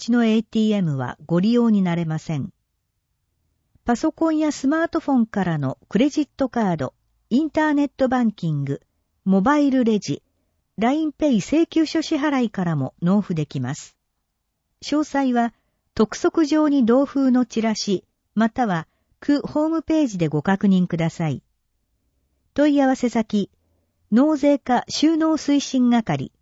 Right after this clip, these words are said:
電話、三六四七二零六三。ファックス、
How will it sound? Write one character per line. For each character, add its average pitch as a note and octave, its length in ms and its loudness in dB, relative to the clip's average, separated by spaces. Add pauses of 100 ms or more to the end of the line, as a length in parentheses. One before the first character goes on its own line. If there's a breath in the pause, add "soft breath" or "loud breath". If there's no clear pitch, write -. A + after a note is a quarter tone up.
(600)
電 A3 300 4
話、 G3+ 200 -2 (420)
三 D#4 360 -2
六 D4+ 240 0
四 G3 340 2
七 F3+ 400 -2
二 D4 300 4
零 A#3+ 240 2
六 C#3+ 220 -4
三。 D#3+ 360 -2 (680)
フ - 100 -6
ァ - 40 0
ッ - 20 -20
ク - 80 -20
ス、 - 240 -6